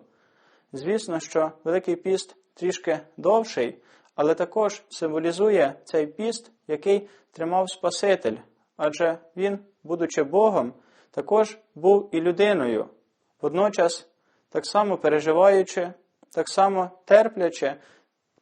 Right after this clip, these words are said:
ті речі, якими людина жертвує під час Великого посту. Адже неможливо жити в цьому житті, спасатися,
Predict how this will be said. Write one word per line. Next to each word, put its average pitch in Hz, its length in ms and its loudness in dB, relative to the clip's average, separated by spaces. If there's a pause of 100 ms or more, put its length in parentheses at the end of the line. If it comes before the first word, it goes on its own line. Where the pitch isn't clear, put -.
(120)
ті 196 300 -2 (680)
речі, 175 520 2 (220)
якими 175 460 -2 (140)
людина 185 420 0 (120)
жертвує 180 720 2 (400)
під 151 160 -8
час 202 220 2
Великого 180 420 2
посту. 175 540 -2 (480)
Адже 165 480 2 (160)
неможливо 180 720 2 (180)
жити 165 360 0
в 139 40 -4
цьому 160 280 -4
житті, 170 440 -6 (540)
спасатися, 180 920 0